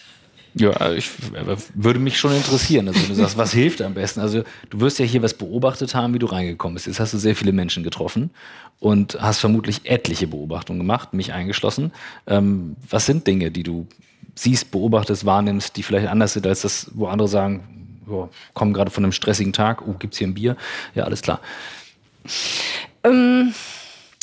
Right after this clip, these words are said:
Speaker 2: also ich hab gelernt, wenn ich hier im Westen bin, sozusagen so mehr so ein bisschen abzublocken, dass ich nicht zu viel sehe. Natürlich, man sieht Leute, man, man hat seinen Eindruck und so, aber ich, ich hab mich sehr wohl gefühlt, also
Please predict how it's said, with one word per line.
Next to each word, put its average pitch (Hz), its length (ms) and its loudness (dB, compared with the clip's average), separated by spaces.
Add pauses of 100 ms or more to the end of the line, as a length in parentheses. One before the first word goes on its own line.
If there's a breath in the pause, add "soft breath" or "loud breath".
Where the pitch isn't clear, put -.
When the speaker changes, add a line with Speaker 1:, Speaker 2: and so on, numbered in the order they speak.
(400 loud breath)
Speaker 2:
also 240 140 0
ich 262 120 0
hab 330 160 0
gelernt, 247 640 2
wenn 226 140 2
ich 214 100 -2
hier 240 160 2
im 220 120 0
Westen 214 320 0
bin, 233 160 0
sozusagen 196 800 -2
so 202 160 -2
mehr 190 580 2
so 175 640 -4
ein 185 60 -14
bisschen 196 240 0
abzublocken, 254 840 0
dass 208 280 0
ich 208 100 -8
nicht 214 200 0
zu - 180 -4
viel 202 200 2
sehe. 190 200 6
Natürlich, 202 380 -2
man 185 120 0
sieht 202 280 -4
Leute, 185 320 2
man, 170 320 0
man 170 200 0
hat 185 200 -2
seinen 170 220 0
Eindruck 185 520 -2
und 190 140 -6
so, 185 240 0 (480 loud breath)
aber 180 480 4 (720)
ich, 208 160 -4 (180)
ich - 180 0
hab 196 160 0
mich 208 120 -2
sehr 190 180 2
wohl 170 160 0
gefühlt, 262 420 -2
also 175 360 -2